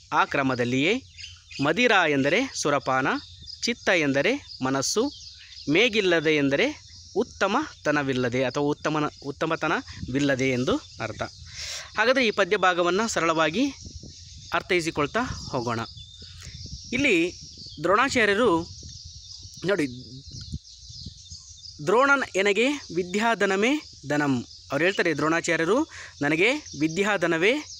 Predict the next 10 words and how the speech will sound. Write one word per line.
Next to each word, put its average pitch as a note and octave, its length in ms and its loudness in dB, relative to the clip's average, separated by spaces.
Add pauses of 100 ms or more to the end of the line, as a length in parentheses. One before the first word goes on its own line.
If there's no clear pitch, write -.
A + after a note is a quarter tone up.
(240)
ಧನವಾಗಿರುವುದರಿಂದ D3 1080 2 (1160)
ಅಪ್ಪುದರೆಂ G#3+ 640 2 (180)
ದಿವ್ಯಾಸ್ತ್ರಂಗಳಂ G#3 1080 2 (480)
ದಯೆಗೆಯುವುದು, D3+ 720 4
ನನಗೆ C#3+ 360 0 (320)
ದಿವ್ಯಾಸ್ತ್ರಗಳನ್ನೇ F3+ 1000 2 (720)
ನನಗೆ D3 260 2
ದಯಪಾಲಿಸಬೇಕು" D#3+ 800 0
ಎನ್ನಲು C3+ 500 4 (640)
ಪರಶುರಾಮರು C#3+ 720 2